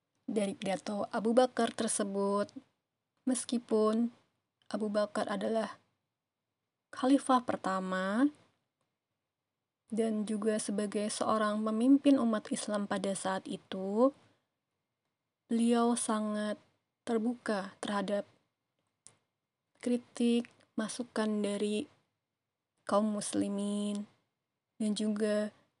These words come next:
beliau juga mengajak kaum muslimin untuk bekerja sama dalam kekhalifahannya.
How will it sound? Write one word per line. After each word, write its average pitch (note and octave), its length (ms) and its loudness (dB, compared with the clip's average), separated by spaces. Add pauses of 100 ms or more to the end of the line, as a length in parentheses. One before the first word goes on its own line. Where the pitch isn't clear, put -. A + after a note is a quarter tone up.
beliau B3+ 520 6
juga G#3+ 320 2
mengajak G#3 1500 2
kaum G#3+ 280 2
muslimin A3 360 0
untuk G#3+ 280 -4
bekerja G3+ 400 -4
sama A#3+ 720 2 (1300)
dalam G#3+ 560 0
kekhalifahannya. F#3+ 1400 -6